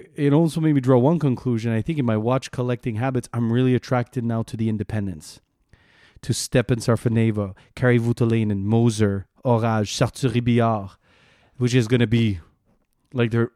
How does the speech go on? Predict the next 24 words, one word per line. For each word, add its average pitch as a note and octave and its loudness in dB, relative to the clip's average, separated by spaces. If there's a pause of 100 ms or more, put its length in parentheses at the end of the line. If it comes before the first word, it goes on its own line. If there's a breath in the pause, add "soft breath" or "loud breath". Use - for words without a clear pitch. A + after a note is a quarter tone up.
independents A#2+ -2
going A2+ 0
up. A2 -4 (600 soft breath)
Garrick, B2+ 4 (320)
Kurono B2 2
Tokyo, A2+ 0 (100)
even C3+ -4
the A#2+ 0
less B2 -4
expensive, G#2 -6
right? G#2+ 0 (220 soft breath)
Ming, A#2 2 (480)
Konstantin B2+ -4
Shakin, B2 0
all C#3 2
this E3+ 0
stuff - -2
that C3 -2
these A#2+ -4
people B2+ -4
are A#2 0
doing, C3+ 4
I'm A#2 2
like, A#2 2